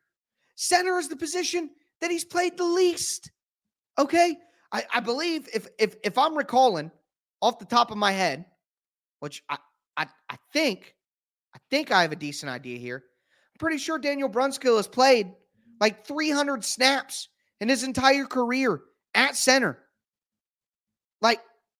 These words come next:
think about that. And you think that you're gonna move him at thirty years old? He's, he's gonna be thirty.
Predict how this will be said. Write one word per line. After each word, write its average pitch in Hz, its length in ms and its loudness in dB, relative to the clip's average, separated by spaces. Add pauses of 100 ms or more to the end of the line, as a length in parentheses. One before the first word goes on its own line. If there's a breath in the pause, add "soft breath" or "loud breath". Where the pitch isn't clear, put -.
(140)
think 359 200 2
about 214 280 2
that. 131 200 -2 (400)
And 208 140 0
you 294 160 4
think 294 300 -2
that 208 120 -8
you're 233 120 0
gonna 240 180 4
move 208 320 0
him 262 240 2
at - 180 -8
thirty 262 280 6
years 254 360 0
old? 247 300 2 (640)
He's, 214 300 -6
he's 208 200 -6
gonna 302 180 -2
be 233 120 -6
thirty. 277 500 2